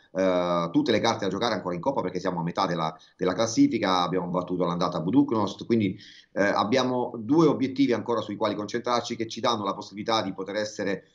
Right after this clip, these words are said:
eh, pronti ogni tre giorni, o in ogni caso di fare bilanci, modifiche, piccoli accorgimenti ogni tre giorni. Questa è una grande fortuna e puntiamo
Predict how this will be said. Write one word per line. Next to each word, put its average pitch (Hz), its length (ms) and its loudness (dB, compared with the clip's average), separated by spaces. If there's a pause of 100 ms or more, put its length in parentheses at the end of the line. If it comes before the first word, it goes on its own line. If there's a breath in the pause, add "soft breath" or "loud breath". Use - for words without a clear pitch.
(100 soft breath)
eh, - 140 -4
pronti 143 500 4
ogni 117 280 0
tre 127 180 -2
giorni, 147 540 2
o 120 60 2
in 113 80 2
ogni 120 160 0
caso 151 280 0
di 117 100 -4
fare 101 460 0 (260 soft breath)
bilanci, 120 720 0
modifiche, 104 760 0
piccoli 113 360 -2
accorgimenti 113 840 0 (120)
ogni 107 200 0
tre 104 140 -2
giorni. 85 260 2
Questa 151 200 4
è - 20 4
una 117 100 4
grande 120 260 2
fortuna 113 640 0
e 98 180 0
puntiamo 101 540 -2